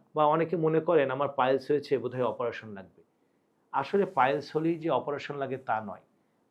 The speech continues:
পাইলসের এই ফার্স্ট ডিগ্রি, সেকেন্ড ডিগ্রি পর্যন্ত আমরা অনেক সময় আমাদের ম্যাক্সিমাম রোগীকেই আমরা দেখেছি একটু খাদ্যাভ্যাস পরিবর্তন করে, নিয়মকানুন মানিয়ে, অল্প কিছু ওষুধ দিয়ে তাদেরকে কিন্তু সুন্দরভাবে এটাকে কন্ট্রোল করা যায়।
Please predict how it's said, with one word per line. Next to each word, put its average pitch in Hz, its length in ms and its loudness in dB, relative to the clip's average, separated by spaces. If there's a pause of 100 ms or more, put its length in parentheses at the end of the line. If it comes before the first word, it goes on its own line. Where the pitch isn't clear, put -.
পাইলসের 139 520 4
এই 135 80 4
ফার্স্ট 127 380 2
ডিগ্রি, 131 320 -4
সেকেন্ড 127 400 -4
ডিগ্রি 131 220 -4
পর্যন্ত 127 400 -6
আমরা 123 280 -2
অনেক 135 360 -2
সময় 123 380 -4 (360)
আমাদের 120 360 -6
ম্যাক্সিমাম 175 560 -2
রোগীকেই 135 560 -2
আমরা 117 180 -8
দেখেছি 123 460 -8
একটু 120 240 -10
খাদ্যাভ্যাস 120 640 -6
পরিবর্তন 127 520 0
করে, 151 300 0 (380)
নিয়মকানুন 143 580 0
মানিয়ে, 147 460 -2 (440)
অল্প 214 300 2
কিছু 160 300 2
ওষুধ 143 280 2
দিয়ে 123 360 2 (260)
তাদেরকে 131 300 -2
কিন্তু 127 380 -8 (180)
সুন্দরভাবে 123 840 4
এটাকে 113 340 -6 (420)
কন্ট্রোল 123 320 0
করা 98 240 -8
যায়। 101 160 -12